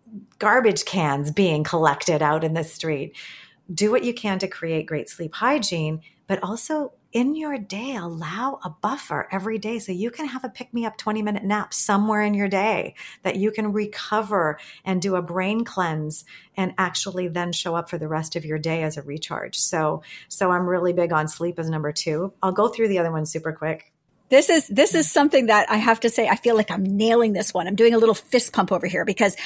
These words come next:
Speaker 2: I haven't woken up with an alarm in maybe a decade. And, um, very, very, uh, tough on myself about going to bed and getting the right amount of sleep. And I do build in that buffer so that if,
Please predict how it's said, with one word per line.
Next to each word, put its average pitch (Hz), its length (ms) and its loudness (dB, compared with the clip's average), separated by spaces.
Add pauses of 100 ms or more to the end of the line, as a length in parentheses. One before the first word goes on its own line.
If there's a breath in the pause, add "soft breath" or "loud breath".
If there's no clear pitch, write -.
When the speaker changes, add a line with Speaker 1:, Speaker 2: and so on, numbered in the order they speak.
(260 loud breath)
Speaker 2:
I 220 100 4
haven't 320 260 6
woken 247 260 2
up 220 140 2
with 214 120 0
an 190 60 -4
alarm 190 380 0
in 165 300 -2 (340)
maybe 208 340 4
a 185 40 0
decade. 143 580 -2 (600 loud breath)
And, 196 400 4 (100)
um, 196 320 2 (140)
very, 226 800 8
very, 214 580 6
uh, 185 400 0 (1300)
tough - 300 2
on 202 120 4
myself 185 400 2
about 185 280 0
going 196 240 0
to 208 100 -4
bed 180 400 2
and 190 100 -4
getting 185 200 -2
the 185 60 -4
right 185 120 0
amount 190 160 0
of 185 60 -4
sleep. - 280 0 (140)
And 262 420 6 (120)
I 226 80 4
do 277 200 2
build 277 200 2
in 240 100 2
that 226 160 2
buffer - 320 2 (260 loud breath)
so - 140 2
that 262 240 6
if, 262 160 4